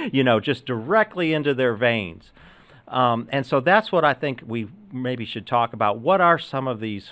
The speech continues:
false hopes that are going around, uh, that sound good in the short ru-,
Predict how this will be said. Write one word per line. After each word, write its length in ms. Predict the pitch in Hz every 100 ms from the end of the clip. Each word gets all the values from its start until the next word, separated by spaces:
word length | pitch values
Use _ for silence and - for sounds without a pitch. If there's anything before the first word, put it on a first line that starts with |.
| -
false 360 | 131 127 123 -
hopes 520 | - 123 117 - -
that 160 | 117 101
are 80 |
going 380 | 92 107 107 101
around, 640 | 95 95 113 110 92 85 82 - - - -
uh, 520 | - 107 95 90 92 - _ - - _ _ _
that 460 | 131 139 127 - - _
sound 560 | - - 165 202 254 240
good 200 | 180 220
in 100 | 202
the 80 | 175
short 340 | - 190 220
ru-, 280 | 135 127 123